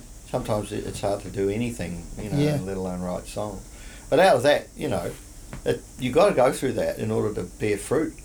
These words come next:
Speaker 2: Mm.
Speaker 1: you know. Um, it's like a tree in the winter, you know,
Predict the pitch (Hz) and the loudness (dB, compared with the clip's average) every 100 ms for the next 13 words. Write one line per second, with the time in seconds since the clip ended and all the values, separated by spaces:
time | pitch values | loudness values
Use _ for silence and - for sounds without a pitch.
0 | - 156 143 135 113 101 113 - - - | 0 4 4 2 0 0 -2 -8 -16 -18
1 | - - 113 107 - - - - - 104 | -14 -6 -4 -4 -8 -14 -16 -12 -8 -6
2 | - 101 92 - 113 117 95 98 123 139 | -6 -6 -8 -4 0 0 -2 -2 -4 -4
3 | 113 98 110 | -4 -4 -4